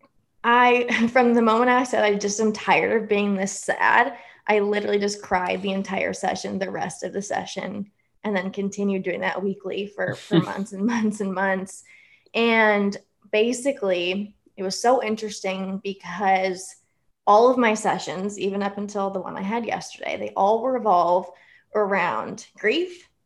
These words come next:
Speaker 1: and love. And so I think it's interesting because we think the opposite of love is hate. Like, we grow up thinking that love and hate are opposites of one another, when I truly think the opposite of love is grieving, because I think
Speaker 2: Mm.
Speaker 1: we grieve because we loved something so deeply,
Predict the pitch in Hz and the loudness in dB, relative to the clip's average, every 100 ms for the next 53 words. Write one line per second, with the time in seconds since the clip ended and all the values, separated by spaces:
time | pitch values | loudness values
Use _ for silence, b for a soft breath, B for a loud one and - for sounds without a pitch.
0 | _ _ - 208 147 120 87 - - _ | _ _ -2 0 0 -2 -4 -8 -16 _
1 | _ _ 214 214 220 202 196 196 - _ | _ _ -6 -2 2 4 2 -2 -10 _
2 | _ _ _ - 240 220 208 202 - 240 | _ _ _ -10 -6 -2 0 0 0 0
3 | 254 254 196 208 247 233 208 220 196 202 | 0 -2 -4 -2 -4 -4 -4 -2 -2 -2
4 | 202 - b b b - 233 220 240 254 | -6 -16 b b b -6 -4 0 0 2
5 | - 208 208 202 196 180 185 185 160 160 | 2 0 -2 -2 -2 -4 -4 -4 -4 -6
6 | 165 - - - - - 196 214 202 214 | -10 -10 -10 -10 -12 -12 -8 -8 0 2
7 | 196 180 - - 202 196 190 190 190 180 | 2 0 -4 -8 -8 -6 -6 -6 -4 -4
8 | 180 180 175 175 185 - 180 175 - 190 | -6 -8 -10 -10 -10 -10 -6 -6 -6 -12
9 | - - 226 233 233 233 247 262 269 B | -12 -12 -8 -6 -4 -2 -2 -4 -4 B
10 | B B - 214 208 202 - 196 190 185 | B B -4 0 0 -2 -4 -6 -4 -4
11 | - 190 190 196 175 165 185 185 185 180 | -4 -6 -4 -4 -4 -4 -6 -6 -6 -4
12 | 185 185 190 190 214 214 208 262 311 294 | -4 -4 -6 -10 -10 -6 -4 -4 -6 -10
13 | 214 202 196 185 190 185 - 202 196 190 | -8 -6 -6 -6 -6 -8 -8 -10 -8 -4
14 | 208 202 240 233 214 196 180 180 170 180 | -2 -2 -4 -8 -10 -8 -6 -4 -4 -4
15 | 208 202 208 214 214 208 214 220 240 262 | -6 -4 -6 -6 -6 -6 -6 -4 -4 -4